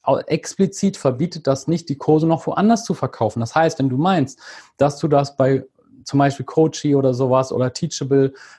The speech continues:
ähm, für einen fünffachen Preis verkaufen kannst, dann mach das. Mach beides. Mach auf jeden Fall beides und dann wirst du ja sehen,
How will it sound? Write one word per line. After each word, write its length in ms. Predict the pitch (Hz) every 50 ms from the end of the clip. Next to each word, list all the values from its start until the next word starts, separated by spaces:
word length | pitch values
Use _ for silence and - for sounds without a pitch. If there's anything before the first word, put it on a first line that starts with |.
| _ -
ähm, 220 | - 135 135 131
für 100 | 135 -
einen 240 | 147 143 143 135 135 - - - - - 139 131 _
fünffachen 500 | - - 170 180 - 170 156 156 156 147
Preis 240 | - - 135 143 -
verkaufen 420 | - 135 - - 190 208 - 190
kannst, 200 | - 127 120 -
dann 100 | 123 127
mach 160 | 156 175 -
das. 340 | - 123 104 104 - - - _ _ _ _ _ _
Mach 280 | 104 120 127 131 - -
beides. 400 | - 139 143 147 123 110 104 -
Mach 160 | - 135 - -
auf 160 | 120 - -
jeden 220 | 139 165 190 196
Fall 160 | 196 190 165
beides 420 | 143 147 143 151 147 139 143 139 -
und 60 | 127
dann 160 | 131 135 135
wirst 180 | 147 160 - -
du 60 | 139
ja 60 | 127
sehen, 420 | 123 123 147 156 147 147 175 175